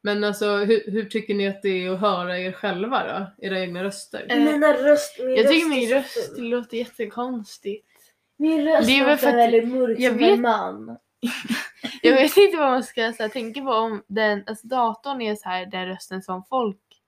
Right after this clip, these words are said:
Speaker 2: hör mig.
Speaker 1: Hör, ja.
Speaker 2: Eller att jag har den som jag har, alltså, när jag hör mig själv, för att jag är ju vant mig med den som jag har. Och
Speaker 1: Och det är
Speaker 2: sen,
Speaker 1: lite snurrigt.
Speaker 2: ja, och sen när man hör den så vet man inte vilken som så här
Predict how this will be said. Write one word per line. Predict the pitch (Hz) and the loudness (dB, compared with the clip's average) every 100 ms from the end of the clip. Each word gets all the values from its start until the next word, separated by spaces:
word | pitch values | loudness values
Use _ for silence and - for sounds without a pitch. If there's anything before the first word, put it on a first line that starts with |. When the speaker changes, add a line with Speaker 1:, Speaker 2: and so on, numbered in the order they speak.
| _ | _
Speaker 2:
hör | - 190 | -4 -4
mig. | 185 190 | -2 -2
Speaker 1:
Hör, | 170 160 156 - | -2 -4 -6 -8
ja. | 185 202 | -6 -2
Speaker 2:
Eller | 233 233 240 240 226 | 0 0 2 2 2
att | 214 | 0
jag | 220 208 | 2 2
har | 202 190 | 2 0
den | 196 | -4
som | 190 190 | -4 -6
jag | |
har, | 190 185 | -4 -4
alltså, | 180 190 - | -4 -6 -6
när | 190 | 0
jag | 208 208 | 2 2
hör | |
mig | 185 196 | 0 -4
själv, | 269 226 190 | -4 -4 -4
för | 196 | -8
att | 196 | -8
jag | - 196 220 | -4 -2 0
är | 220 | 0
ju | 185 185 _ _ _ | -2 -6 _ _ _
vant | 226 202 190 | -8 -6 -8
mig | 185 | -12
med | 185 185 | -16 -16
den | 190 190 | -16 -16
som | - | -12
jag | 185 185 | -8 -4
har. | 208 - _ _ _ _ _ _ _ | -4 -4 _ _ _ _ _ _ _
Och | 208 | -2
Speaker 1:
Och | |
det | 190 | 2
är | 214 | 4
Speaker 2:
sen, | 208 | 4
Speaker 1:
lite | 320 | 0
snurrigt. | 247 233 190 254 - | -4 -2 0 -2 -2
Speaker 2:
ja, | 220 220 | 0 2
och | 220 | 0
sen | 240 233 | -2 -2
när | |
man | 247 240 | -2 0
hör | 226 196 | 0 2
den | 247 240 | 0 -2
så | 220 | -2
vet | 202 202 | -2 -2
man | 208 | -2
inte | 196 190 | -4 -6
vilken | 180 185 - 185 | -12 -12 -10 -10
som | 180 180 | -8 -12
så | 175 | -8
här | 180 | -6